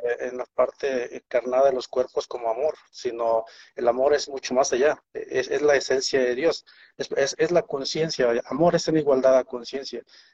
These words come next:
y la conciencia fluye en cada uno de nosotros. Es por eso que nos, siempre nos dicen que hay que interiorizar, que hay que ir a ese interior, pues hay que saber, eh, qué es en sí la conciencia, dónde está, cómo puedo ir a ese espacio y cómo es que yo puedo aperturarlo.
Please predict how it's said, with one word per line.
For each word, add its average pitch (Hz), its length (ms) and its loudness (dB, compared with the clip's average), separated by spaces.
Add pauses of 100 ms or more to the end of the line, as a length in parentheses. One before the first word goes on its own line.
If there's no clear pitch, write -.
(100)
y 127 80 -8
la 139 80 2
conciencia 143 460 -2
fluye 147 320 -10
en 139 80 -8
cada 151 280 2
uno 156 200 -4
de 143 80 0
nosotros. - 560 0 (340)
Es 131 100 -6
por 147 140 2
eso 156 200 4
que 147 100 2
nos, 139 100 -2
siempre - 260 -4
nos 151 100 2
dicen 147 180 2
que 143 120 2
hay 147 80 4
que 151 200 0
interiorizar, 131 720 2
que - 120 0
hay 135 120 4
que 135 160 0
ir 135 60 4
a 139 60 4
ese 135 180 -2
interior, 127 500 0 (380)
pues - 120 -6
hay 160 60 4
que 190 100 -2
saber, 170 360 2 (380)
eh, - 260 -2
qué 165 200 2
es 170 100 -4
en 160 100 0
sí - 140 -8
la 165 160 0
conciencia, 156 600 -4
dónde 156 300 -2
está, 151 400 0 (300)
cómo 180 260 -2
puedo 160 300 2
ir 156 160 0
a 156 40 0
ese 151 140 -4
espacio 151 640 -2
y 131 120 -12
cómo 151 340 0
es 151 100 -2
que 135 240 -2
yo 139 120 -6
puedo 143 260 -2
aperturarlo. 131 800 -2